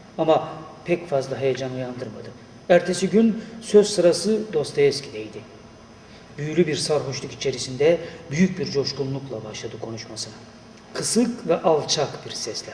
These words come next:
ama derin bir heyecanla Rus halkının birleşmesi gerektiğini ve bu birleşmenin Rusya için kutsal bir görev olduğunu anlatmaya koyuldu. Toplulukta bulunanlar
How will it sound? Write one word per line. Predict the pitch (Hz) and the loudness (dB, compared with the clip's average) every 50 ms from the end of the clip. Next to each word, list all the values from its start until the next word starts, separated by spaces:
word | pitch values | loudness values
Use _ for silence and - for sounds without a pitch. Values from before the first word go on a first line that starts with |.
| - - | -4 -2
ama | 170 156 131 - - - - - - - - 135 | -2 -2 -2 -4 -6 -10 -14 -16 -16 -14 -6 2
derin | 143 180 185 214 202 165 135 127 | 4 6 6 6 6 4 2 -2
bir | 123 110 | -2 -2
heyecanla | 104 120 123 117 110 117 113 113 113 110 107 - - - - - - - 160 | -2 -2 -2 -2 -2 -4 -6 -8 -8 -10 -12 -14 -16 -18 -18 -20 -12 -2 0
Rus | 190 196 - - | 0 0 2 4
halkının | 165 160 151 - 160 170 220 226 220 - - - - - - - - | 2 2 2 2 2 4 4 4 4 2 -2 -10 -12 -16 -16 -8 -4
birleşmesi | 139 147 143 147 147 - - 151 135 - 165 139 | -2 0 2 2 2 2 0 -4 -6 -6 -2 -2
gerektiğini | 143 131 127 117 - - 127 120 123 151 180 185 - - - - - - - | -2 -2 -2 -4 -6 -6 -6 -6 -4 -6 -8 -8 -10 -14 -18 -20 -8 -2 0
ve | 165 156 151 | 0 2 0
bu | 175 156 | 4 6
birleşmenin | 165 180 175 170 165 156 - - 170 170 185 214 214 196 170 | 6 8 8 6 4 2 2 0 0 2 4 4 4 4 4
Rusya | 190 233 - - 196 190 | 2 2 4 6 6 6
için | 175 - 185 175 | 6 4 2 -2
kutsal | - 170 165 - - 208 214 180 160 | -2 -4 -6 0 4 4 4 4 4
bir | 160 151 | 0 -2
görev | 135 139 151 170 165 131 | 0 4 4 4 4 4
olduğunu | 123 120 117 127 123 120 | 0 -4 -6 -6 -8 -8
anlatmaya | 120 120 117 117 113 113 - 113 113 113 | -8 -8 -8 -8 -8 -8 -8 -8 -8 -8
koyuldu. | 110 110 110 110 110 - - - - - - - - - - - - - - - - | -8 -8 -8 -8 -8 -10 -14 -20 -20 -20 -20 -20 -20 -20 -20 -20 -20 -20 -20 -10 -8
Toplulukta | - 139 135 - 143 139 123 - 147 135 135 | -6 -6 -6 -6 -8 -8 -2 0 0 0 0
bulunanlar | 135 139 139 139 139 135 147 180 208 208 | -2 -6 -6 -6 -2 2 4 4 4 4